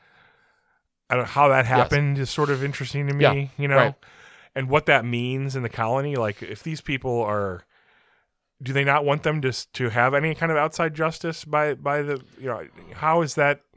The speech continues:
Speaker 1: you know, obviously the men are gone to try to secure the release of these people.
Speaker 2: I mean, this is one of the interesting,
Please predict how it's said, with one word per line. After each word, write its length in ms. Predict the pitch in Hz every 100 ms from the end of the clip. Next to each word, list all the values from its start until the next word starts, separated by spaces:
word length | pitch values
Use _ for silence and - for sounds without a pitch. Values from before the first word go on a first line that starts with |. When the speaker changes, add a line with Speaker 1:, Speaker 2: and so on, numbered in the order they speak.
| _ _ - - _
Speaker 1:
you 100 | 165
know, 80 | 156
obviously 340 | 175 190 170
the 60 | 151
men 260 | 156 170
are 60 | 156
gone 560 | 127 143 165 139 139 139
to 100 | 139
try 220 | - 135
to 100 | 127 117 - - -
secure 340 | - - 147
the 80 | 131
release 360 | 120 120 170 -
of 100 | 107
these 180 | 98 -
people. 340 | 104 90 92
Speaker 2:
I 100 | 208
mean, 140 | 202 196
this 160 | 214
is 100 | 214
one 160 | 170 185
of 140 | 175
the 200 | 151 165
interesting, 720 | 151 - 151 151 127 117 113